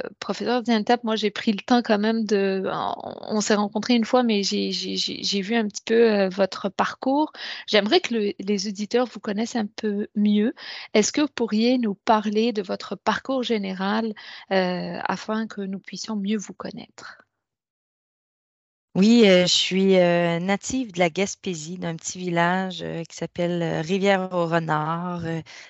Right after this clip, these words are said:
Speaker 2: de trois mille cinq cents habitants, donc, euh, d'une famille, euh, d'une grande famille, euh, un, un père, euh, pêcheur. Donc, euh,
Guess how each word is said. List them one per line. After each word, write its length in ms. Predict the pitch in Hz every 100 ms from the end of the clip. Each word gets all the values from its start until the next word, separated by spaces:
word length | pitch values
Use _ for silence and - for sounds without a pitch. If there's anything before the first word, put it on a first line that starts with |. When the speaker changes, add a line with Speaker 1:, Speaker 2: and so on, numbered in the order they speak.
| _ _ -
Speaker 2:
de 80 | 160
trois 260 | - 185
mille 220 | 180 185 180
cinq 240 | 165 160
cents 220 | 180 170
habitants, 440 | 160 139 - 160 170
donc, 300 | 160 156 160
euh, 340 | 151 156 156
d'une 240 | 147 160
famille, 640 | 156 170 165 175 190 180 170
euh, 260 | 160 160 156 - - - -
d'une 140 | 180
grande 240 | 180 226
famille, 640 | 220 196 180 180 185 190 190
euh, 480 | 180 170 170 165 165 _ -
un, 360 | 160 156 156 156 _ -
un 220 | 147 151 -
père, 440 | 170 180 185 165
euh, 100 | 160 -
pêcheur. 600 | 190 175 165 - 175 190 - _ -
Donc, 240 | 185 -
euh, 100 | 180